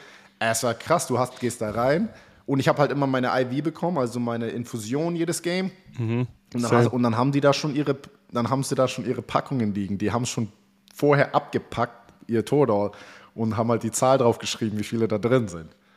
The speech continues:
Speaker 1: Und dann
Speaker 2: <laughs>
Speaker 1: jedes, jedes Game, ich krieg meine, ich krieg meine I V und sag, „Wie viele brauchst du heute?“ Ich so, „Ich,
Speaker 2: Ja.
Speaker 1: gib, gib mir, gib mir meine drei.“ Ich schwöre dir, jedes <laughs> Game ist ein absoluter Irrsinn, weil du bist dir ja gar nicht im Klaren über,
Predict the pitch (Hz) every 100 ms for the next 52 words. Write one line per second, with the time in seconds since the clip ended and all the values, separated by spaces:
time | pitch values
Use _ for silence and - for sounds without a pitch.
0 | _ _ - 110 107 98 107 135 143 135
1 | - 113 127 131 147 170 135 107 - 131
2 | 120 117 110 107 - 117 113 104 98 104
3 | 131 127 107 104 110 113 98 113 120 -
4 | 95 - 95 85 78 82 _ _ - -
5 | 123 - - - - 101 104 - - 101
6 | 104 104 98 117 104 - - _ _ _
7 | - - 135 131 107 95 120 120 139 -
8 | - - 180 - - - - - - -
9 | - 180 170 - 175 165 127 - - -
10 | 151 175 - - 160 151 180 240 - 175
11 | 143 143 143 147 120 113 - 123 127 110
12 | 104 120 110 110 98